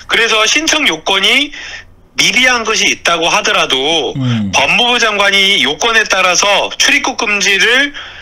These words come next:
Speaker 1: 했다. 그 요건에 따라서 적법하게, 어, 불허했다. 요건에 따라서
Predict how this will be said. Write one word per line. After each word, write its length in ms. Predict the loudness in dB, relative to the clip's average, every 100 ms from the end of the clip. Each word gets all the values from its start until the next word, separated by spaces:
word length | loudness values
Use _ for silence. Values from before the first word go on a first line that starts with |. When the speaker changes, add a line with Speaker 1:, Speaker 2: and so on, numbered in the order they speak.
| -20 -10 -4
Speaker 1:
했다. 540 | -2 0 0 0 -2 -8 -20 -10 -2
그 300 | 2 2 2
요건에 400 | 0 0 0 2
따라서 360 | 2 2 0
적법하게, 880 | 0 -2 -4 -2 0 0 0 0 -2 -12 -20 -20 -20 -20 -20 -20 -12 -4
어, 380 | -2 0 0 -2 -8 -20 -20 -10 -4
불허했다. 540 | 0 0 0 0 0
요건에 480 | 0 0 0 0 0
따라서 300 | 0 2